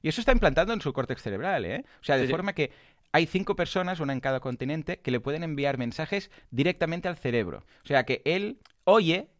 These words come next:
Speaker 1: lo que, el mensaje de alguien que le ha enviado. Pero me refiero, oye, no, no, no me refiero que tenga un micro puesto ahí que lo escucha. No, tú puedes escuch-, tú puedes pegar la cabeza a su córtex cerebral, eh, con la oreja y no, no vas a escuchar. No, no,
Speaker 2: Claro.
Speaker 1: no escucha a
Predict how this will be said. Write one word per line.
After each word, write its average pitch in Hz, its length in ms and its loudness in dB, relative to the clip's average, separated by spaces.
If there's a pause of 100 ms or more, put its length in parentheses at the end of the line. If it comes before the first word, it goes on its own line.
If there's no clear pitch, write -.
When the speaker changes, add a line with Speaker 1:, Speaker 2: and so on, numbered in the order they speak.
Speaker 1:
lo 147 180 0
que, 147 400 -2
el 139 140 6
mensaje 135 560 -2
de 123 100 -2
alguien 139 240 -2
que 139 80 -8
le 123 80 -2
ha 123 40 -2
enviado. 117 460 -2
Pero 123 140 0
me 131 80 2
refiero, 185 320 -2
oye, 196 220 2
no, 202 100 -2
no, 156 320 -4
no 143 100 2
me 185 60 2
refiero 151 220 -2
que 135 80 0
tenga 123 180 2
un 120 140 2
micro 117 320 0
puesto - 280 -4
ahí 101 280 0
que - 80 -6
lo 98 60 -2
escucha. 92 440 -8 (220)
No, 139 160 6
tú 123 80 -4
puedes 139 240 2
escuch-, - 320 -8 (180)
tú 139 80 -6
puedes 160 220 2
pegar 147 260 4
la 139 140 4
cabeza 139 300 2
a - 20 -10
su 135 180 -8
córtex 131 320 -2
cerebral, 123 460 0 (260)
eh, 110 80 -12
con 131 120 2
la 120 100 4
oreja 120 320 0
y 135 140 0
no, 143 140 0
no 143 120 2
vas 151 160 4
a - 20 -2
escuchar. - 340 -12 (120)
No, 156 160 -4
no, 170 160 0
Speaker 2:
Claro. 185 180 2
Speaker 1:
no 185 100 0
escucha 135 680 -2 (400)
a 135 200 4